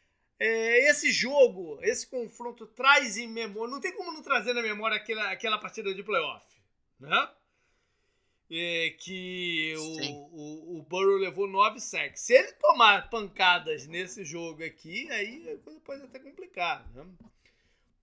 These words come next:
Speaker 1: Por outro lado, os Titans tão com um pepino danado, porque eles não conseguiram melhorar sua linha ofensiva. Tá terrível. E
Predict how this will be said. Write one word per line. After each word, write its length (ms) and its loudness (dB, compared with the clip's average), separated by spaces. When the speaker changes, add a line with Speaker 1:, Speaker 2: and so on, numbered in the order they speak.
Speaker 1:
Por 200 4
outro 260 6
lado, 720 4
os 200 -10
Titans 580 -6
tão 240 -16
com 100 -18
um 140 -18
pepino 500 -18
danado, 640 -6
porque 280 -18
eles 640 -4
não 220 -8
conseguiram 720 -6
melhorar 440 -4
sua 160 -16
linha 200 -16
ofensiva. 720 -14
Tá 120 -6
terrível. 800 -10
E 600 2